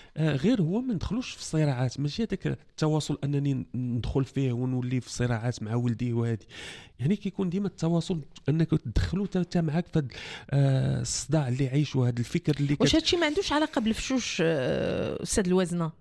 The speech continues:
Speaker 1: هاد الفشوش راه جاي من الصغر، راه ديما كنقول لك راه التربيه، راه
Speaker 2: ولكن واش ما
Speaker 1: قضية.
Speaker 2: نفشوش وليداتنا؟
Speaker 1: شنو هو الفشوش وشنو هي التربيه؟ التربيه راه كتربيه،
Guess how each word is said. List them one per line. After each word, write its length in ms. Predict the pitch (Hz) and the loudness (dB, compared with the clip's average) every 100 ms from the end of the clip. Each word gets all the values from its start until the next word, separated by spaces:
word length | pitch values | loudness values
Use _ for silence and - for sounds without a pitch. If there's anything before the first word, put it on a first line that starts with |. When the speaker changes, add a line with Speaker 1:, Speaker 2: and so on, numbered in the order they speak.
| - 127 | -8 -2
Speaker 1:
هاد 120 | 139 | 0
الفشوش 420 | 135 - 185 - | 0 0 -2 2
راه 120 | 151 | 2
جاي 200 | 117 139 | 2 0
من 200 | 135 139 | 0 -2
الصغر، 400 | 117 - 104 107 | -4 -6 -4 2
راه 80 | 131 | 2
ديما 240 | 131 170 | 4 2
كنقول 280 | 185 175 147 | 2 2 2
لك 120 | 139 | 0
راه 60 | 139 | -2
التربيه، 440 | 135 - 156 123 | 0 0 2 2
راه 80 | 95 185 | 0 2
Speaker 2:
ولكن 320 | 233 139 277 | 2 4 6
واش 200 | 285 - | 6 6
ما 60 | |
Speaker 1:
قضية. 60 | 277 | 4
Speaker 2:
نفشوش 360 | - - 285 262 | 2 -2 0 2
وليداتنا؟ 540 | 269 247 254 196 165 - _ _ _ - | 4 4 2 0 -4 -8 _ _ _ -8
Speaker 1:
شنو 200 | - 160 | -2 0
هو 60 | |
الفشوش 380 | 135 - 175 - | -2 -4 -6 -6
وشنو 220 | 139 131 | -6 -2
هي 80 | 120 | -2
التربيه؟ 400 | 110 107 92 107 - _ | -4 -6 -8 -10 -18 _
التربيه 460 | - 123 123 131 | -2 2 2 2
راه 60 | 131 | 0
كتربيه، 720 | - 120 110 104 190 151 101 | -4 -4 -2 -2 -2 -2 -4